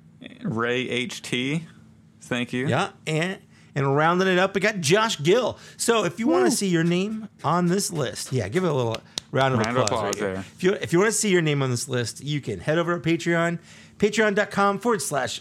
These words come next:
Speaker 2: Black Series Cantina. And you can support us, and we'll give you a shout out. It's a lot of fun.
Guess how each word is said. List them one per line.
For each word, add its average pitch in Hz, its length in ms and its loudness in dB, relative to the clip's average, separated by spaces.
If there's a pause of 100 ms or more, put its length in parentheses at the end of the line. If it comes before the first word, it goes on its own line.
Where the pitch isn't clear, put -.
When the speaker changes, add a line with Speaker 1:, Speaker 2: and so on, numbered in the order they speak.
Speaker 2:
Black 131 320 -4
Series 127 460 -4
Cantina. 101 720 -8 (400)
And 123 200 2
you 165 60 2
can 220 120 -6
support 196 360 0
us, 240 260 -8 (120)
and 151 320 0
we'll - 100 -4
give 339 160 -6
you 339 60 2
a 294 40 0
shout 392 260 -2
out. 113 240 -2
It's 147 120 -6
a 220 40 -8
lot 233 200 -2
of 220 80 -6
fun. 107 340 -4